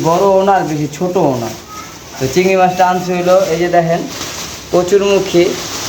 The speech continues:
এই যে কচুরমুখী, তা মানুষ খায় না, চিন্তা করে যেন গলা ধরে। ওইখানে এক কেজি থেকে একটু কম আছে,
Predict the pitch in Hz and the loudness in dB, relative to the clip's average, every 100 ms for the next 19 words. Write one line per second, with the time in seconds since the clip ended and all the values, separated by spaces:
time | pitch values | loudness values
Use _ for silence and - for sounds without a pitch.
0 | - - - - - - - - - 156 | -12 -14 -12 -12 -12 -14 -16 -10 0 0
1 | 127 110 - - - - - - - - | 0 -6 -12 -20 -20 -20 -18 -16 -16 -14
2 | - - - 170 196 196 240 247 233 - | -12 -12 -4 0 0 2 0 2 2 2
3 | 220 233 - - - - - - - - | 2 2 -2 -12 -20 -20 -18 -16 -14 -12
4 | - - 170 170 175 170 175 190 202 - | -6 2 4 6 4 2 2 2 0 -2
5 | 175 185 185 165 143 139 175 185 175 175 | -4 -4 0 0 0 0 0 2 4 2
6 | 170 165 151 170 175 143 120 - - - | 2 2 2 4 4 4 0 -4 -12 -20
7 | - - - - 160 170 175 196 170 196 | -20 -20 -6 2 4 4 4 4 2 0
8 | - - - 180 175 - 247 240 208 196 | -10 -20 -2 -2 0 -4 -4 0 2 4
9 | 202 - 196 208 208 - 120 | 2 2 2 4 2 0 -2